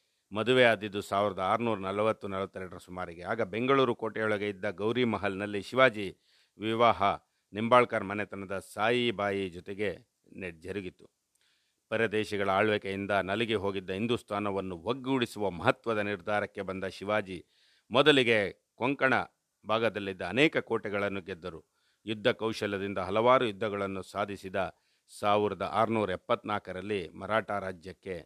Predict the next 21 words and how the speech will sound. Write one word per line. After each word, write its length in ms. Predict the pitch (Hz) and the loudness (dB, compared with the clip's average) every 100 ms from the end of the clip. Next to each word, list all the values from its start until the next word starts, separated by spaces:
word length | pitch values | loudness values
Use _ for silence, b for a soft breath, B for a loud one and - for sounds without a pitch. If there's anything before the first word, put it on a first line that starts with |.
| _ - | _ -16
ನಾಂದಿ 420 | 90 92 113 110 | -8 -6 -4 -2
ಹಾಡಿದರು. 480 | 92 92 78 82 - _ _ _ _ _ _ _ _ _ _ _ _ _ _ _ _ _ _ _ _ - _ _ _ _ _ _ _ - | -2 -4 -6 -18 -20 _ _ _ _ _ _ _ _ _ _ _ _ _ _ _ _ _ _ _ _ -20 _ _ _ _ _ _ _ 2
ಸಾವಿರದ 280 | 139 139 123 | 6 6 6
ಆರುನೂರ 340 | 143 160 147 | 4 6 6
ಎಪ್ಪತ್ನಾಲ್ಕರಲ್ಲಿ 880 | 120 - 143 135 131 120 113 113 104 | 4 2 -2 0 0 0 -2 0 0
ರಾಯಗಢದ 580 | 95 117 131 110 107 107 92 - _ _ _ _ _ _ - | 2 4 6 4 2 2 2 0 _ _ _ _ _ _ -4
ಕಿರೀಟಧಾರಣೆಯ 760 | 143 147 131 117 117 107 104 | 2 2 4 4 4 4 0
ಬಳಿಕ 300 | 95 120 113 | -2 -2 -2
ಛತ್ರಪತಿ 580 | 104 117 - 120 107 104 | -6 -8 -6 -6 -6 -8
ಶಿವಾಜಿ 400 | 107 117 120 107 | 0 4 4 2
ಮಹಾರಾಜರು 540 | 104 104 107 98 92 | 0 2 2 0 -4
ಇಡೀ 200 | 104 143 | 0 0
ಪಶ್ಚಿಮ 500 | 131 - - - 123 | 0 -2 -6 -2 0
ಭಾರತವನ್ನು 560 | 98 110 104 101 101 101 | 2 0 0 -4 -4 -6
ತಮ್ಮ 260 | - 104 98 | -6 -6 0
ಆಳ್ವಿಕೆಗೆ 460 | 110 104 101 98 | 0 -2 -6 -10
ತಂದರು. 360 | 87 90 82 87 b b b _ - | -10 -12 -14 -18 b b b _ 0
ಸ್ವಾಭಿಮಾನಿ 640 | 117 120 120 113 110 104 | 6 6 6 4 2 2
ರಾಷ್ಟ್ರ 320 | 98 110 - | 2 0 0
ನಿರ್ಮಾಣಕ್ಕೆ 560 | 101 104 92 104 101 101 | -4 -4 -2 -4 -4 -8
ಹೋರಾಡಿದ 500 | 85 101 98 95 95 | -4 -2 -2 -4 -6